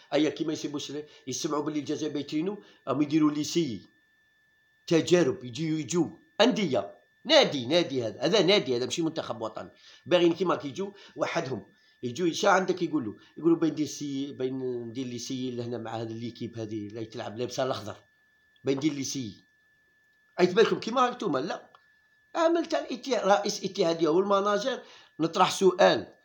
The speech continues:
عن الناس هذو اللي راهم يعرفوا، راهم يقولوا لنا دروك، وراهم يعايروا في عوار ويعايروا في اللعابه المحترفين، لا يقول لك باللي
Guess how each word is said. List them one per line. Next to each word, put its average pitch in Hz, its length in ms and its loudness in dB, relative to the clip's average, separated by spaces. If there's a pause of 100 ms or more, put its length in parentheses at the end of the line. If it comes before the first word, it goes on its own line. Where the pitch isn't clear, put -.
(300)
عن 151 160 4
الناس 196 380 4
هذو 170 260 6
اللي 160 160 6
راهم 156 260 6
يعرفوا، 156 500 6
راهم 139 240 4
يقولوا 147 420 6
لنا 151 180 8
دروك، 135 500 2 (520)
وراهم 151 280 6
يعايروا 147 380 2
في 139 140 -6
عوار 165 580 4 (1200)
ويعايروا 147 460 2
في - 80 -10
اللعابه 151 640 0 (340)
المحترفين، 135 640 -2
لا 151 60 2
يقول 143 200 0
لك 135 60 -4
باللي 147 460 -6